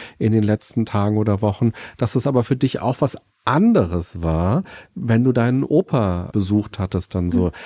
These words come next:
Speaker 1: in den letzten Tagen.
Speaker 2: Ja, das stimmt. Aber ich glaub, das ist auch irgendwie nachvollziehbar, weil natürlich hab ich zu meinem Opa eine andere Beziehung gehabt oder die ging ja so, seit ich denken kann. Und Menschen, die ich auf der Pali begleite, die lerne ich dann wirklich ja nur, ähm,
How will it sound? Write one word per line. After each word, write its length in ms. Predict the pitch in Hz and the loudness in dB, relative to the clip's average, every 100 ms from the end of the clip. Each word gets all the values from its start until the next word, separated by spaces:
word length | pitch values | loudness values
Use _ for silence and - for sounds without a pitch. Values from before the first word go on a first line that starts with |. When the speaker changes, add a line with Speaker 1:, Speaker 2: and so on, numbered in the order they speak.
| - - | -14 -4
Speaker 1:
in 140 | 101 | 0
den 120 | 98 | 2
letzten 440 | 87 87 - - 92 | 2 0 -4 -4 -4
Tagen. 600 | - 76 73 80 80 90 _ _ | -2 -2 0 -2 -4 -6 _ _
Speaker 2:
Ja, 200 | 247 220 | 2 2
das 80 | 208 | 0
stimmt. 380 | - 233 220 - _ _ | -2 0 0 -4 _ _
Aber 140 | 226 214 | 0 0
ich 80 | |
glaub, 220 | - 202 - | 2 -2 -2
das 200 | 208 - | -6 -2
ist 100 | 196 | 0
auch 200 | 202 - | 0 2
irgendwie 400 | 208 202 196 190 | 2 2 2 2
nachvollziehbar, 1080 | 196 208 - 202 190 - 196 180 185 185 214 | 0 -2 0 0 0 -2 -2 0 2 2 0
weil 140 | 196 | 2
natürlich 360 | 196 196 208 202 | 2 2 2 0
hab 120 | 202 | 0
ich 100 | 196 | -2
zu 120 | - | 0
meinem 180 | 202 185 | 0 2
Opa 180 | 202 220 | 0 0
eine 140 | 196 | 0
andere 240 | 175 196 202 | 2 0 0
Beziehung 760 | 196 - - 202 190 190 185 - | -4 -6 0 2 2 0 -2 -2
gehabt 260 | 202 - | -2 0
oder 120 | 185 | 0
die 100 | 180 | 0
ging 160 | 185 196 | 2 2
ja 300 | 190 185 175 - | 4 2 -2 -6
so, 420 | - 185 180 208 - _ _ _ _ _ _ | -4 -2 0 -2 -8 _ _ _ _ _ _
seit 220 | - 185 202 | -2 0 0
ich 100 | - | 2
denken 380 | 190 220 214 | 2 4 2
kann. 340 | 220 214 175 180 | 0 2 2 2
Und 140 | 185 | 0
Menschen, 340 | 190 190 - 202 | 0 0 0 -2
die 60 | |
ich 80 | 202 | -2
auf 80 | - | -2
der 80 | 196 | -2
Pali 260 | 208 196 | 2 2
begleite, 500 | 196 190 185 185 185 | 2 2 2 2 0
die 200 | 190 190 - - - - | -2 -4 -4 -12 -20 -8
lerne 160 | - 196 | 0 2
ich 60 | 202 | 4
dann 180 | 196 | 2
wirklich 260 | 190 190 196 | 2 0 0
ja 100 | 185 | 2
nur, 260 | 190 196 185 - | 4 2 0 -6
ähm, 300 | - 180 180 | -4 -2 -2